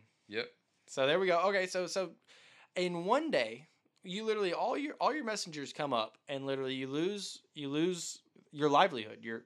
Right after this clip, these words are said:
Speaker 2: your livestock, your camel, your donkeys, your oxen, your, you lose all that.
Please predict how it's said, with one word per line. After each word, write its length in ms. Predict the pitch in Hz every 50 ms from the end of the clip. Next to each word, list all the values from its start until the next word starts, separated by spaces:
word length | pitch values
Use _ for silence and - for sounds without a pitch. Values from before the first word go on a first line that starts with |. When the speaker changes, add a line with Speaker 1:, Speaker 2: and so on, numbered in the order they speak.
| _ _ -
Speaker 2:
your 100 | 127 127
livestock, 440 | 127 156 165 160 - - 104 - -
your 120 | 127 123 117
camel, 380 | - 139 139 139 139 135 127 123
your 120 | 123 123
donkeys, 540 | 120 120 120 120 - 123 117 117 113 - - _ _ - - - - _ _ _ _ -
your 440 | - 160 165 170 165 160 156 - -
oxen, 600 | - 135 135 - - - 139 135 135 139 139 143 139 139 -
your, 300 | - 139 143 147 143 143 - - - - _ -
you 80 | 135
lose 140 | 139 147 143
all 160 | 143 123 113 107
that. 120 | 113 -